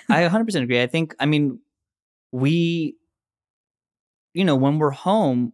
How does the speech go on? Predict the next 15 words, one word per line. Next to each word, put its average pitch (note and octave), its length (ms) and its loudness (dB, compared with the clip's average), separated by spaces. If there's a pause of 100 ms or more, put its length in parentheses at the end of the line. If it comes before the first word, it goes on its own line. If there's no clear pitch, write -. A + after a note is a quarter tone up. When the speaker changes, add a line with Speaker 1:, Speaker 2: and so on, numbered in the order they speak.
Speaker 2:
it's C#3+ 200 -2
so F3+ 280 -2
nice. D3 460 -2
I C#3+ 40 -2
mean, C3+ 180 2
to - 120 -6
me, E3+ 220 0
like, C3+ 260 0
to C#3 80 -4
be C3 460 -4 (500)
in E3 160 2
a D3+ 80 2
relationship C3 760 0
with A#2 240 -4
who, C3 260 -4